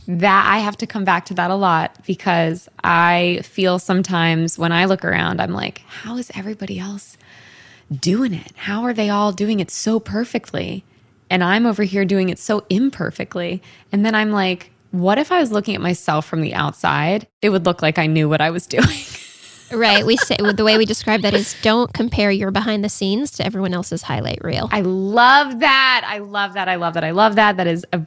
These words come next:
Speaker 1: very succinct way of
Speaker 2: <laughs>
Speaker 1: this thing that I feel a lot.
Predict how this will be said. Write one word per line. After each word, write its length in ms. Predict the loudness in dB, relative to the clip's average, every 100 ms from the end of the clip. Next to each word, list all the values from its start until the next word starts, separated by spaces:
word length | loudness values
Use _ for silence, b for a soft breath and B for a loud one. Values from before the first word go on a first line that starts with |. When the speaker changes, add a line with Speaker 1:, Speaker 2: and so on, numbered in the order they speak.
| -8
Speaker 1:
very 380 | -2 4 6 4
succinct 440 | 2 -2 -2 -2
way 320 | 0 2 2 0
of 300 | 2 0 -2
Speaker 2:
<laughs> 80 |
Speaker 1:
this 300 | -4 -4 -4 -14 B
thing 260 | -2 2 4
that 100 | 4
I 100 | 4
feel 340 | 2 2 2
a 40 | 2
lot. 420 | 2 0 0 -6